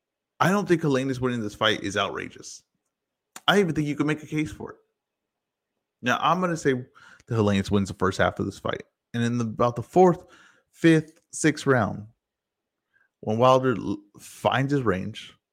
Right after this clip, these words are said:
right? When Wilder s-, starts, um, setting up that right hand with his left hand, when he starts double stepping to find his spot,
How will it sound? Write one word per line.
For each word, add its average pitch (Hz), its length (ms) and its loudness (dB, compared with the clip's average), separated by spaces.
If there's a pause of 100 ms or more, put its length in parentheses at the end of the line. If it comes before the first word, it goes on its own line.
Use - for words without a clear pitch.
(340)
right? 104 240 -2 (560)
When 107 180 -4
Wilder 117 360 2
s-, - 160 -18 (200)
starts, 113 540 -4
um, 92 680 -4 (1400)
setting 143 280 0
up 135 100 -8
that 110 120 4
right 110 160 2
hand 98 260 -2
with 92 120 -4
his 92 160 -8
left 92 240 -2
hand, - 240 -10 (1700)
when 117 120 -2
he 107 60 -4
starts 120 240 2
double 127 320 2
stepping 98 400 0
to - 120 -16
find 95 260 -2
his 90 80 -10
spot, - 400 -2